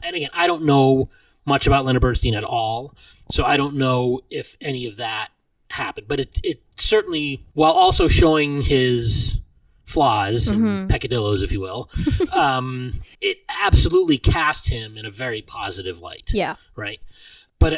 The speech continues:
Speaker 1: I think that it, the, the, the style of the storytelling and the style of the filmmaking, I think, was very playful in a way. And, and, and again, as I was saying, Bradley Cooper, I think, was paying homage to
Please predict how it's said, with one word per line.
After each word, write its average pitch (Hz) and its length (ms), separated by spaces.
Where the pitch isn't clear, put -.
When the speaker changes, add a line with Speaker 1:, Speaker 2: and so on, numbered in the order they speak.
Speaker 1:
I 170 80
think - 220
that 160 240
it, 156 240
the, - 140
the, 127 320
the 139 100
style 214 480
of 131 100
the 113 80
storytelling 135 840
and 110 80
the 104 40
style 151 280
of 107 120
the 147 80
filmmaking, 107 400
I 107 80
think, 117 320
was 123 160
very 123 220
playful 160 580
in 104 60
a 101 80
way. 98 520
And, 117 380
and, 135 340
and 143 180
again, 135 240
as 120 140
I 131 40
was 120 100
saying, 131 140
Bradley 131 240
Cooper, - 220
I 117 80
think, 117 120
was - 120
paying 127 240
homage 131 500
to 110 400